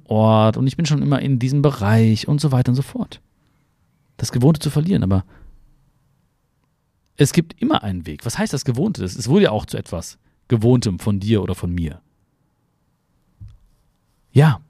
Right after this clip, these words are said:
Ja, was heißt das aber? Heißt das, dass du immer drin bleiben musst? Also, wenn alles super ist, wenn sich alles gut anfühlt, ist ja alles super. Dann brauchen wir gar nicht drüber reden.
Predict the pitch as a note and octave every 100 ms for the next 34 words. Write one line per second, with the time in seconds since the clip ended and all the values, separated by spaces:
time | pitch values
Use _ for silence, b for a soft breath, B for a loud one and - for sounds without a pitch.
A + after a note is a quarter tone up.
0 | _ _ _ _ _ _ - - - _
1 | _ _ _ _ _ _ _ D3+ C3+ -
2 | _ - B2 D3 F3 C3 G2 E2 D#2+ _
3 | _ _ b b b A#2 D#3+ D#3 C#3 -
4 | D3 E3+ D3 G3+ F#3 F2 D#2+ D#2 - -
5 | C#3 C#3+ B B - E3 G3 G3+ F#3+ C#3+
6 | - B2 F#2+ A#2 C#3 - A#3 F#3+ G#3+ -
7 | G#3+ D4+ D3 F#3 - - - A2 A2+ G#2
8 | F#3 E2 E2+ F#2+ A#2 A2+ A2 G#2+ G#2+ C3
9 | C3+